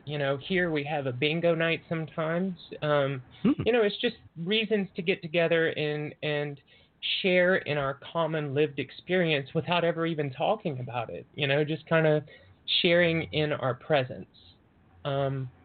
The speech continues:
Speaker 1: and then third, you know, and this is where I would advocate strongest, I, I really believe that, and I wrote something about this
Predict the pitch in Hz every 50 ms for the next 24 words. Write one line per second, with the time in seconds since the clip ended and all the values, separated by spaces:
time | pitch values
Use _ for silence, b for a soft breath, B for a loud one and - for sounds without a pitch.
0 | _ _ _ _ _ _ _ _ - - - 180 185 196 202 196 196 247 247 247
1 | 247 240 214 220 - - 185 185 190 185 160 - 175 180 185 214 220 - 170 160
2 | 160 160 170 170 165 165 - - 143 147 143 143 131 120 - 151 160 160 156 151
3 | 160 160 - 165 - - - - - - 160 151 156 156 175 196 220 214 - -
4 | - - - - _ _ _ _ _ _ _ _ _ _ _ _ _ _ _ -
5 | - - - _ _ _ _ _ _ _ - B B B B B B B B B
6 | B B B B _ _ - - - - - 175 175 - - - 170 175 170 156
7 | 151 170 175 175 185 185 156 147 151 135 151 151 156 151 135 131 123 - - 143
8 | 135 135 131 123 120 - - - - - - 147 151 147 143 151 180 190 - -
9 | - 147 135 127 143 131 127 143 143 143 135 - 127 123